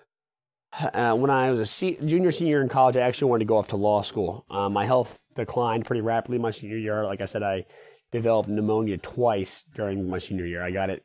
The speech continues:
once in one lung in, in the first semester and, uh, in the other lung my second semester. So law school quickly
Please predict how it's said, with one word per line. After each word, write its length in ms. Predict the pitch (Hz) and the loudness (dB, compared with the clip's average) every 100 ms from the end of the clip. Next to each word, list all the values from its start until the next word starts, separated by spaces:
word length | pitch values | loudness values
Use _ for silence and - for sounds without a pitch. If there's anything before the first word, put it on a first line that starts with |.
| - | -10
once 360 | 107 110 98 | -4 -4 -4
in 320 | 92 95 92 87 - - _ | -4 -4 -6 -10 -18 -20 _
one 260 | 139 143 139 | 0 2 2
lung 260 | 139 135 | 2 2
in, 160 | 123 110 | 0 -4
in 140 | 95 98 | -6 -8
the 80 | |
first 220 | 101 123 - | -2 -2 -2
semester 460 | 113 - 113 104 | -6 -2 -4 -2
and, 380 | 82 98 95 92 _ - _ _ _ - | -4 -6 -6 -8 _ -20 _ _ _ -6
uh, 300 | 98 90 87 - | -4 -2 -4 -6
in 120 | 110 107 | -4 -2
the 120 | 87 | 0
other 180 | 107 101 | 2 2
lung 240 | 101 95 | 0 0
my 80 | 90 | -4
second 340 | - 90 85 | -6 -8 -8
semester. 400 | - 80 - - | -10 -10 -10 -10
So 240 | 92 92 95 | -6 -2 -2
law 240 | 101 120 | 0 0
school 180 | - 113 | 0 -2
quickly 640 | - 139 - 131 120 113 | 0 -2 0 0 2 0